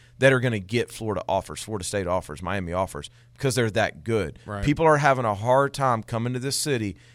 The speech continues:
Speaker 1: and wrapping their head around there's this many prospects. But when they see 'em playing on Friday night, they're gonna realize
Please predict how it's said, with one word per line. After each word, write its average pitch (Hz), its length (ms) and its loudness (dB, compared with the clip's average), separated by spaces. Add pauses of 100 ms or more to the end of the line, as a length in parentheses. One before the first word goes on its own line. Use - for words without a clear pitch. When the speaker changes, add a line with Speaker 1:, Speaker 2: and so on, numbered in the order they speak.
Speaker 1:
and 113 180 0
wrapping 131 320 4
their 131 120 -2
head 165 220 2
around 101 480 0 (160)
there's 120 280 2
this 123 240 0
many 120 180 -4
prospects. - 760 -2 (240)
But 123 100 0
when 131 120 0
they 113 100 -2
see 143 220 -2
'em 160 120 -2
playing 160 200 0
on 151 80 0
Friday 143 320 2
night, 131 200 0
they're 120 120 -4
gonna 139 160 -2
realize 120 560 2